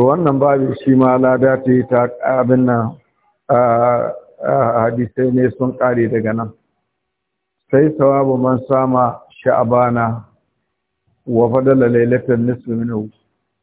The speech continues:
Sai ladar da ake ba wanda ya ɗauki azumin Sha'ban, watan Sha'ban, kun san daga Sha'ban sai Ramadan.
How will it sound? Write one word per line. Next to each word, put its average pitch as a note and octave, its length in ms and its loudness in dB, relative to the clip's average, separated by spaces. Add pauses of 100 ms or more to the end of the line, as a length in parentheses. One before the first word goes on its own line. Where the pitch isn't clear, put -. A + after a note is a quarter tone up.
(140)
Sai C#3 160 2
ladar D3 400 2
da C3+ 140 2
ake C3 320 -2
ba B2 200 2
wanda B2+ 320 2
ya B2 60 -2
ɗauki A#2 360 -6
azumin A#2+ 440 -4
Sha'ban, A#2+ 540 -2 (920)
watan B2+ 400 2
Sha'ban, A#2+ 580 0
kun C3 220 -2
san D3 180 0
daga B2+ 240 0
Sha'ban C3 600 -2 (140)
sai D3 100 2
Ramadan. A#2+ 480 0